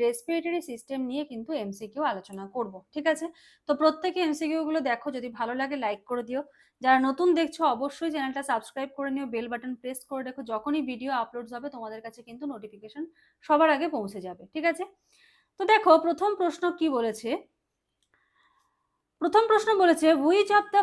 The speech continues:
following is the primary muscle involved in inspiration?" ঠিক আছে, নিম্নের মাসেলগুলোর মধ্যে কোনটা হলো প্রাইমারি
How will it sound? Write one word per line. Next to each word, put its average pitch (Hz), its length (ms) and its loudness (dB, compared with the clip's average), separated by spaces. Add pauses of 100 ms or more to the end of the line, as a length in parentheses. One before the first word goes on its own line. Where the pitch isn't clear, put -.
following 311 500 6
is 294 160 0
the 302 80 4 (100)
primary 330 520 4
muscle 330 340 2 (160)
involved 294 420 2 (160)
in 277 80 -2 (220)
inspiration?" 208 640 -6 (460)
ঠিক 302 140 -2
আছে, 320 120 -6 (120)
নিম্নের 277 440 0
মাসেলগুলোর 254 560 -4
মধ্যে 220 220 -8 (140)
কোনটা 311 360 0
হলো 359 140 -2 (120)
প্রাইমারি 294 440 0